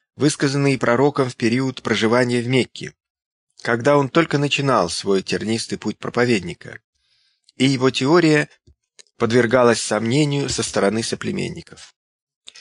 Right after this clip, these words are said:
В первых туманных рассуждениях о божественном возмездии, о проклятиях и страшном суде не прослеживалось идеи и цели.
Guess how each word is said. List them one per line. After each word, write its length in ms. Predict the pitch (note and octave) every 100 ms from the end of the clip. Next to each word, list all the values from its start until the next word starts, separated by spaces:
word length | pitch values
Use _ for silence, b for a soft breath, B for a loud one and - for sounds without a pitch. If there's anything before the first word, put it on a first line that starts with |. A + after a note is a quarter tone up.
| B B
В 100 | -
первых 360 | E3+ F#3 E3+ -
туманных 540 | D#3 D#3+ D#3 C#3+ -
рассуждениях 920 | C3 C3+ A#2+ C3+ D#3 A#2+ F#2+ - - -
о 100 | A#2+
божественном 760 | A#2+ A#2 C#3 - A#2+ A#2 A2+ - _ _ _ _ _
возмездии, 880 | G#2 B2 A2 C3 C3+ B2 A#2 A#2+ A#2+ _ _ _ _ _
о 100 | B2
проклятиях 920 | A#2 A2+ - A#2 C3 - A2+ - - -
и 100 | A2
страшном 500 | - A#2+ A2+ - G2
суде 420 | - F2+ B2+ D3+ - _ _ _ _ _ _ -
не 180 | C3
прослеживалось 960 | D#3 C#3+ - D3 E3+ D3+ D3 C#3 - -
идеи 640 | A#2 G#2 G#2+ D3 C#3+ C3+ -
и 100 | A2
цели. 540 | - - F#2 E2 F2